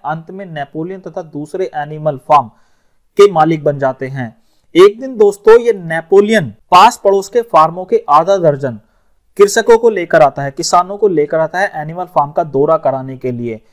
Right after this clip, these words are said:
इस दौरे के बाद वह सब मिलकर दोस्तों दावत में शराब पीते हैं। उसमें आधे दर्जन तो दूसरे फार्मों के किसान हैं और आधे दर्जन जो हैं वो पिग्स हैं। पीने की मेज पर वह उन कृषकों से बात करता हुआ कहता है कि अब हम इस एनिमल फार्म के जो मालिक हैं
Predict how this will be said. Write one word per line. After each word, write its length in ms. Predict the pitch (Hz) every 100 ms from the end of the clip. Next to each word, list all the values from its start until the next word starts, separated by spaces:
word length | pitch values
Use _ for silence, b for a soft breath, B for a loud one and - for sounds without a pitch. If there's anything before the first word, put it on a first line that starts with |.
| _
इस 120 | 160
दौरे 340 | 160 180 180 202
के 160 | 208
बाद 420 | 185 156 165 185 202
वह 160 | 185
सब 260 | 170 180 175
मिलकर 440 | 160 151 156 185
दोस्तों 500 | 160 151 - 190 196
दावत 400 | 160 135 156 170 185
में 80 |
शराब 440 | 190 - 127 151 -
पीते 260 | 151 151 165
हैं। 240 | 175 214 _ _ _ -
उसमें 400 | 190 220 247 254 -
आधे 280 | 156 175 208
दर्जन 360 | 196 185 190
तो 120 | 202
दूसरे 380 | 185 151 143 190
फार्मों 360 | 190 156 165 165
के 100 | 170
किसान 460 | - 131 151 156
हैं 140 | 175 220
और 280 | - - -
आधे 300 | 151 156 190
दर्जन 440 | 165 147 139 170
जो 140 | 151 139
हैं 220 | 143 196
वो 260 | 185 160 240 - -
पिग्स 260 | 185 185 -
हैं। 180 | 151 117 _ _ _ _
पीने 280 | 202 208 247
की 140 | 254
मेज 320 | 233 202 208 -
पर 200 | 226 226
वह 360 | 180 180 214
उन 200 | 233 202
कृषकों 540 | 196 170 160 165 190 202
से 160 | 208
बात 320 | 156 135 180
करता 240 | - 165 175
हुआ 160 | 175
कहता 320 | 175 135 131 156
है 180 | 170 190
कि 240 | 214 - 156
अब 160 | 185
हम 200 | 202 226
इस 140 | 214 170
एनिमल 320 | 156 165 175
फार्म 300 | - 156 156
के 140 | 175
जो 140 | 175 175
मालिक 380 | 135 139 165
हैं 200 | 185 208